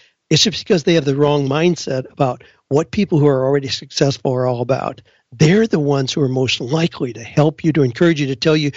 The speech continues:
"You can do it." People who are down and out say, "Nah, that, you can't do that. Nah, I had an uncle tried that once. It didn't work."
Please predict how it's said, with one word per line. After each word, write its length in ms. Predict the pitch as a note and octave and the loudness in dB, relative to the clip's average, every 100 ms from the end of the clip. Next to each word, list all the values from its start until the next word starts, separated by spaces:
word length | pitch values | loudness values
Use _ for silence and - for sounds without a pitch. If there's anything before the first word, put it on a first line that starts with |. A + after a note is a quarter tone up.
| - - | -12 -6
"You 160 | D3+ E3 | 0 2
can 200 | - G#3+ | 4 2
do 300 | F3+ C4 B3 | 2 0 0
it." 200 | - - _ _ _ | -2 -8 _ _ _
People 260 | F3+ G#3+ F#3 | 0 2 4
who 120 | F3 | 4
are 80 | D#3+ | 4
down 360 | C3 D#3 E3+ E3 | 2 0 2 0
and 120 | D3+ | 0
out 300 | G3 C3+ - _ | -4 -8 -12 _
say, 200 | - B2+ | -4 -2
"Nah, 420 | C3+ D3+ E3 D3+ | 0 2 2 0
that, 140 | D#3+ | -2
you 120 | D3+ | -4
can't 260 | - F3+ A#2+ | 0 0 0
do 200 | A#2 C3 | -4 -4
that. 320 | C#3 D#3 E3+ | -2 -2 -2
Nah, 340 | C3 E3 E3+ E3 | -2 -2 -2 -2
I 40 | |
had 180 | C3+ D#3 | -2 -2
an 60 | |
uncle 260 | D#3 D#3+ C#3+ | -2 -4 -6
tried 300 | A#2+ D3+ C#3 | -2 0 0
that 140 | D3 | -2
once. 240 | C#3+ D3+ C#3+ | -2 -2 -2
It 60 | |
didn't 220 | C3+ E3 D3 | -2 0 0
work." 300 | F#3+ E3 | -2 -4